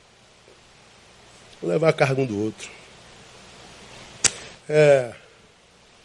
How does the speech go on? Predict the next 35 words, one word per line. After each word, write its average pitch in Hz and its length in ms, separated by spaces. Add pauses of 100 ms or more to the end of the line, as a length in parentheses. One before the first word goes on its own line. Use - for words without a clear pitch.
(680)
É. 123 340 (1500)
Tu, 143 360 (460)
tu 131 80
pega 143 260
aqui 135 180
o, 127 120 (320)
o 147 60
capacete - 580
do 131 80
brother 123 360
aqui, 208 160
ó. 160 80 (960)
Celular, 151 520
tá 165 140
anotando 139 320
sermão, 160 300
irmão? 143 220
É 120 40
sermão 135 300
ou 302 80
tá - 120
mandando? 170 360
Deixa - 500
eu 147 60
ver 151 60
o - 20
que 143 100
que - 60
você 131 100
tá - 100
anotando. 120 400 (840)
Não, 127 160
tá 135 100
anotando 127 320
sermão. 113 520